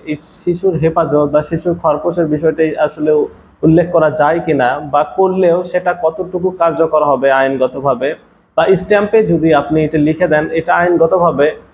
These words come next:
অর্থাৎ জুডিশিয়ারিভাবে, জুডিশিয়ালভাবে কতটুকু কার্যকর হবে, সেটা নিয়ে কথা বলা দরকার।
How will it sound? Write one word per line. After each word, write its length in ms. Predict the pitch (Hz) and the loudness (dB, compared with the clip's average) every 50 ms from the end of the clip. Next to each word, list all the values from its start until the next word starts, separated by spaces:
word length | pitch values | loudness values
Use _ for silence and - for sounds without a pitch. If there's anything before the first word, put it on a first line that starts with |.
| _ _ _ _ | _ _ _ _
অর্থাৎ 220 | - - - 135 139 | -4 0 0 0 0
জুডিশিয়ারিভাবে, 920 | 139 165 170 180 190 185 190 190 185 180 185 170 165 156 131 143 151 147 | 2 2 2 2 2 2 2 4 4 4 4 4 2 2 2 0 0 0
জুডিশিয়ালভাবে 800 | 147 156 170 165 170 170 180 180 175 175 170 165 151 131 156 165 165 | 0 -2 -2 -2 0 0 2 2 2 2 2 0 2 2 0 0 0
কতটুকু 380 | 185 185 185 190 185 190 185 196 | -2 -2 -2 0 -2 0 -2 -2
কার্যকর 480 | - - 170 165 147 160 160 165 151 | 0 0 0 0 2 0 0 0 2
হবে, 280 | 147 151 151 139 170 208 | 2 2 0 0 -2 -8
সেটা 260 | - - 214 214 220 | -8 -8 -4 -2 -2
নিয়ে 220 | 214 208 196 196 185 | 0 2 0 0 0
কথা 200 | - - - 151 | -2 -2 -2 0
বলা 220 | 143 135 131 135 135 | 0 0 2 0 2
দরকার। 360 | 127 123 117 - - - - | 0 -2 -2 -2 -6 -8 -10